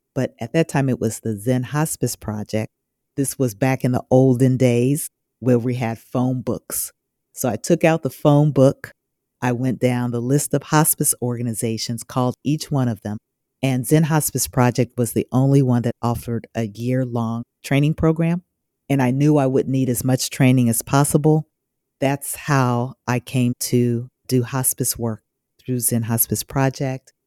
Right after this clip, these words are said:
Eric Poche was the volunteer, incredible volunteer coordinator.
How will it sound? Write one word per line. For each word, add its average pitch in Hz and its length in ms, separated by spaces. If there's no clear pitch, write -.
Eric 123 280
Poche 127 500
was 120 240
the 113 100
volunteer, 120 560
incredible 123 840
volunteer 123 640
coordinator. 120 760